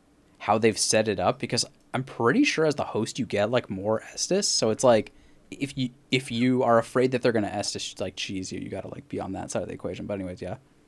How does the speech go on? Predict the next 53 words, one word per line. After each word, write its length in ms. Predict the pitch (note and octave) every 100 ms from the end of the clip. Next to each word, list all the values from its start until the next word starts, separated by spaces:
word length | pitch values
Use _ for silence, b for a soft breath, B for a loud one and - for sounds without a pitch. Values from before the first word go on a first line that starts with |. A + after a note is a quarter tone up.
| -
One 140 | A2
v 60 | B2+
ones 140 | C3+
are 60 | A#2+
fun, 240 | G#2+ F#2+
except 320 | F#2+ - D3
that, 260 | D3+ B2+ - _ _ _ _ _ _ _ -
like, 140 | A#2+
honestly, 320 | F#2+ B2 C3+ F#3
like, 160 | A#2+
the 280 | A2+ G2 G2+ -
hitboxes 480 | A2+ G#2+ A#2 A#2+
are 40 | G2+
so 260 | - G#2+
weird. 320 | G2 G2+ F#2+ - _ _ _ _
It 80 | C#3+
just 220 | C3+ -
feels 220 | - B2+ B2+
like, 260 | G#2+ - _ _ _ _ -
and 100 | D3+
this 100 | E3+
has 80 | -
been 120 | F3
true 220 | - C3
for, 160 | C#3+ G#2
like, 180 | F#2+ F#2+ _ -
I 20 |
remember 220 | A2+ A2+ G#2
this 120 | -
in 60 |
Dark 160 | G2 F#2
Souls 160 | - -
three, 380 | C#3+ C#3 B2+ B2+ _ _ _ _ _
where 180 | C#3+ A#2
I 40 |
also 180 | A#2 A#2+
played 240 | A2+ A#2
that, 180 | A2 G#2+
but 200 | G#2+ G2 - _ _ _ - -
it 100 | C3+
feels 160 | C#3+
like 100 | F#3+
you're 120 | G#3 D#3
fighting 320 | A2 B2 A2
a 40 |
shadow 680 | - - F#2+ G2 G#2 A#2+ C3+ - _ _ _ _ _ _ _ _
or, 120 | -
like, 100 | A2+ G#2
a 80 |
ghost 580 | G2 - G2+ D#3+ - - _ _ _ _ _
of 160 | D#3 D3+
what 140 | F3
they 280 | F3 F3 F3